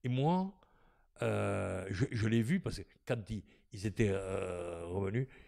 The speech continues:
je, je l'ai vu tard dans le, le soir, à dix heures du soir, en compagnie, et voir, j'ai dit, « Mais, Pion, qu'est-ce que vous avez filmé ? »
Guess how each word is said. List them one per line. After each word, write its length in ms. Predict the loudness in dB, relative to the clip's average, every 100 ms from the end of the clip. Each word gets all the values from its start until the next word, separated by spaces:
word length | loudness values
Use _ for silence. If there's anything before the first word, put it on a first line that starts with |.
| -10
je, 140 | -6 -6
je 160 | -4 0
l'ai 120 | 2
vu 220 | 2 0 0 4
tard 300 | 6 6 2
dans 160 | 2
le, 240 | 2 0 -4 -12 -20 -6
le 140 | -4
soir, 480 | -4 0 4 6 4
à 80 | 2
dix 220 | -2 -2
heures 140 | -2 -2
du 140 | -6
soir, 420 | -4 0 2 2
en 80 | -2
compagnie, 320 | -6 -8 -8 -12 -18 -4
et 80 | 4
voir, 300 | 6 6 2
j'ai 140 | 0
dit, « 80 | -2
Mais, 160 | -2 -4 -10 -4
Pion, 180 | -4 4
qu'est-ce 220 | 4 6
que 80 | 6
vous 140 | 6
avez 100 | 4
filmé ? » 460 | 2 2 4 2